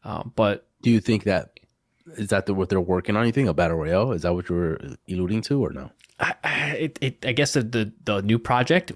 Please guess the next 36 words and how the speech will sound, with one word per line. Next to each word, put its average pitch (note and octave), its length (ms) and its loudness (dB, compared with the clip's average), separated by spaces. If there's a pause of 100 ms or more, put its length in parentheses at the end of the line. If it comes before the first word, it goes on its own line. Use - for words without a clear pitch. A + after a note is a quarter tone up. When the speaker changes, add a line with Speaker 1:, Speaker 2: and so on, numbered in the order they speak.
(480)
Speaker 1:
started A#2+ 520 2
out G#2 240 0
as B2+ 120 4
a C3+ 60 4
battle C3 240 6
royale. E3+ 460 6 (1300)
I C3+ 120 2
really D3 420 8
do C3 260 6
think A#2 480 0
they A2 160 2
need G#2+ 260 0
to A2 120 -4
f-, - 240 -20 (120)
go G2+ 180 2
back F#2+ 360 -2
to, F#2 320 -4 (760)
to G#2 100 -4
story. F#2+ 580 -2 (100)
They G#2 120 0
really G#2+ 300 2
need G2+ 220 0
to F#2+ 420 -2 (360)
really A2 320 2
flesh G#2 380 0
out G2+ 260 0
that F2 160 -4
story, - 260 -8
'cause G2 320 -6 (380)
when A2+ 100 -2
it A2 60 0
comes C#3+ 180 2
to C#3+ 80 4
first - 300 2
person B2 280 2
shooters, G2 640 -2